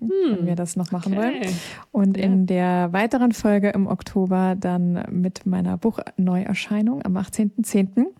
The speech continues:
Speaker 2: gibt es ein, äh, tatsächlich dann Alles gesagt Podcast, bis alles gesagt ist, über den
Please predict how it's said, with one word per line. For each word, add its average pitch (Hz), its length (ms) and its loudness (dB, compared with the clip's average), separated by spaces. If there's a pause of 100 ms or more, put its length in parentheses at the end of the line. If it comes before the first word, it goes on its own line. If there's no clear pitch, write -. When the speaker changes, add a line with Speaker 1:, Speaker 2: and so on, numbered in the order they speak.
(140)
Speaker 2:
gibt - 300 -6
es 202 180 -2
ein, 180 420 -2
äh, 185 280 -4
tatsächlich 233 480 -2
dann 175 160 -2
Alles 180 260 -2
gesagt 180 320 -4
Podcast, - 440 -2
bis 202 140 0
alles 190 280 2
gesagt 180 380 0
ist, 214 180 -2
über 190 240 2
den 175 260 0